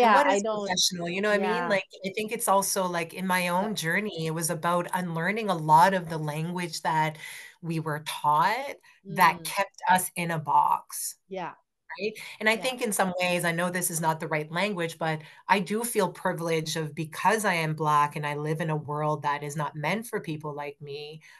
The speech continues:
Speaker 1: I have that up of not being in a bo-, of, like, n-, being forced to be in a box all the time, but also
Speaker 2: Right.
Speaker 1: having the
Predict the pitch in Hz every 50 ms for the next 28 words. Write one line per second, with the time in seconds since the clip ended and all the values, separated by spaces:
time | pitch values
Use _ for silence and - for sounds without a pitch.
0 | _ _ - 165 160 165 156 - - - - 180 214 254 247 196 170 160 151 156
1 | - - 156 151 151 151 156 151 143 147 139 147 160 160 160 170 185 190 - -
2 | - _ _ _ _ - 165 180 185 175 170 170 165 - 156 156 151 143 156 156
3 | - - - - 185 170 165 175 175 170 165 160 - - - - _ - 185 185
4 | 180 - 170 156 202 196 226 214 196 - - 208 196 214 220 214 - - 180 156
5 | 185 180 180 165 160 165 160 180 196 - 208 165 156 151 151 - - 151 139 139
6 | 147 156 170 175 - - 180 165 - - 190 175 185 180 214 185 175 185 175 165
7 | 165 160